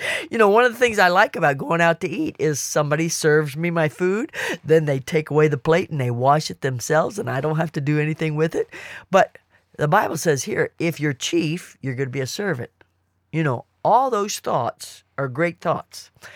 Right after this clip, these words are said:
And the fourth verse I want to tell you that I think is a little unfair is Second Corinthians twelve ten. "Therefore, I take pleasure in infirmities, in reproaches, in necessities, in persecutions,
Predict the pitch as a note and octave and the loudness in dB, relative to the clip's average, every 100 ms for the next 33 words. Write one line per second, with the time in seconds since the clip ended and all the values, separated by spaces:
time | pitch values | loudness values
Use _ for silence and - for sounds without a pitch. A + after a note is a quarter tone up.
0 | - - - - _ _ C#3+ D3 C#3 - | -20 -20 -20 -20 _ _ 2 2 0 -6
1 | - C#3+ - - G3 G#3+ - F3+ F#3 D#3+ | -2 -2 -2 -4 2 2 2 -2 2 2
2 | D3+ C#3+ - D#3 F3 C3+ B2+ D3 C3 B2 | 2 0 0 0 2 0 0 -4 -4 -2
3 | C3+ C#3+ C#3 C#3+ G3 C#3+ - F3+ E3 E3+ | 0 0 -2 -2 0 -2 -2 0 0 -4
4 | D#3+ C#3+ D3 D3+ - C#3 C3 - G3 B2 | -2 -2 -2 -6 -4 -2 -2 -4 -4 -4
5 | A2 B2 F3 A3 - F3+ F3 - D3+ E3+ | -8 -2 0 0 0 2 2 2 0 0
6 | F3+ - D#3 D#3 - - C3 D#3+ F3 D3 | 0 -2 -4 -4 -10 -4 0 0 0 2
7 | C#3+ - E3 D#3 D#3+ - D3 B2+ - G#3 | 2 0 -2 -4 -6 -8 -8 -6 -2 0
8 | C#3 A2+ C#3+ - - - _ - E3 D3 | 0 -4 -6 -8 -14 -20 _ -4 -2 -2
9 | - D3 C3 - D3 F3 - _ D3 C#3+ | 0 -2 -2 -4 -6 -6 -10 _ -4 -4
10 | C3 D3+ B2+ - C#3 E3 - C#3 A#2+ D3 | -2 0 0 0 -6 -6 -6 -8 -4 -4
11 | - B2+ B2+ - - | -4 -8 -6 -6 -8